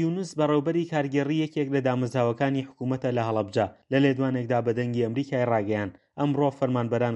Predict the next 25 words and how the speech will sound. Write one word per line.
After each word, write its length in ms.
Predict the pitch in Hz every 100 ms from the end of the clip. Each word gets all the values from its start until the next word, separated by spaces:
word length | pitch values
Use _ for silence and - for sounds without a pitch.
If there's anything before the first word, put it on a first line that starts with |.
| 113
گەشتن 240 | 139 135 131
ئەو 80 | 131
بڕوایی 440 | 123 120 120 147 143 -
کە 80 | 143
نەک 120 | 165 131
هەر 100 | 131 123
موچەی 300 | 117 127 113
ئەم 100 | 117
مانگە، 320 | 113 110 143 160 - -
هی 80 | 190
مانگەکانی 600 | 160 135 123 143 135 135 117
ئایندەشتا 560 | 117 117 117 107 143 135
دڵنیایی 460 | 127 123 113 139 160
نەدرێت، 340 | 139 120 165 170 _ 156
ناچینەوە 460 | 151 - 110 104 101
سەر 120 | 104 -
کارەکانمان.» 580 | 107 101 110 104 101 90 _
لە 60 | 117 113
کاتێکدا 420 | 139 139 113 123 117
نرخی 260 | 135 - 123
نەوت 160 | 117 107
ڕۆژ 160 | 131 127
بە 60 | 113
ڕۆژ 140 | 139 156
بەرز 180 | 139 110